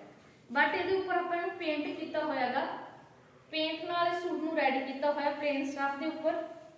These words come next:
ਇਹਦੇ ਵੀ ਦੁਪੱਟੇ ਦੀ ਲੁੱਕ ਬਹੁਤ ਹੀ ਸੋਹਣੀ ਆਉਂਦੀ ਹੈ। ਇਹਨੂੰ ਕੋਈ ਵੀ ਗਰਲਸ ਜਾਂ ਕੋਈ ਵੀ, ਅਹ, ਏਜ ਦਾ ਇਹਨੂੰ ਵੀਅਰ ਕਰ ਸਕਦਾ ਹੈ। ਇਹਦਾ ਵੀ ਜਿਹੜਾ ਹੈਗਾ ਇਹ all over ਸੂਟ ਬਣਦਾ। ਇਹਨੂੰ ਤੁਸੀਂ, ਅਹ, ਲੈਸ ਵਗੈਰਾ ਲਗਾ ਕੇ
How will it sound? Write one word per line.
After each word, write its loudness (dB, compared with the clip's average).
ਇਹਦੇ -2
ਵੀ -2
ਦੁਪੱਟੇ 0
ਦੀ 2
ਲੁੱਕ -2
ਬਹੁਤ 0
ਹੀ -2
ਸੋਹਣੀ -2
ਆਉਂਦੀ -2
ਹੈ। -4
ਇਹਨੂੰ 2
ਕੋਈ 2
ਵੀ 0
ਗਰਲਸ 4
ਜਾਂ 2
ਕੋਈ -2
ਵੀ, -2
ਅਹ, -2
ਏਜ 2
ਦਾ 4
ਇਹਨੂੰ 2
ਵੀਅਰ 2
ਕਰ 0
ਸਕਦਾ -2
ਹੈ। -2
ਇਹਦਾ 2
ਵੀ 0
ਜਿਹੜਾ 0
ਹੈਗਾ -2
ਇਹ 0
all 0
over 2
ਸੂਟ -4
ਬਣਦਾ। 0
ਇਹਨੂੰ 0
ਤੁਸੀਂ, -4
ਅਹ, -2
ਲੈਸ 2
ਵਗੈਰਾ 4
ਲਗਾ 4
ਕੇ -2